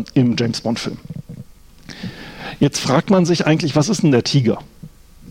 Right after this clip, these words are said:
Ne, was ist der Tiger? Wir haben hier das klassische Aufteilung, Pilot und Waffensystemoffizier hinten sitzen. Wir haben an den Seiten Bewaffnung.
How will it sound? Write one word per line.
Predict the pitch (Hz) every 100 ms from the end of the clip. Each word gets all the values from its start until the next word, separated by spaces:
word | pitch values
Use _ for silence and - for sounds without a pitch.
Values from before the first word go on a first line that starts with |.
| - -
Ne, | 175 220
was | 165 -
ist | - - 160
der |
Tiger? | - 135 - - -
Wir | -
haben | 147 185
hier | 202 208 233 - - - - -
das | 151 -
klassische | 156 170 180 - 160 - -
Aufteilung, | - 202 - 226 240 247 240 -
Pilot | 156 147 175 170 - - - - -
und | - 120
Waffensystemoffizier | 160 208 175 156 - 208 175 220 - 233
hinten | 208 254 202
sitzen. | 233 - 277 349 - - - - - - - - - - - - - -
Wir | 139
haben | 151
an | 170
den | 143
Seiten | 127 123 160 170 156 - _ - - - - - - - - - - - -
Bewaffnung. | 190 117 - 214 349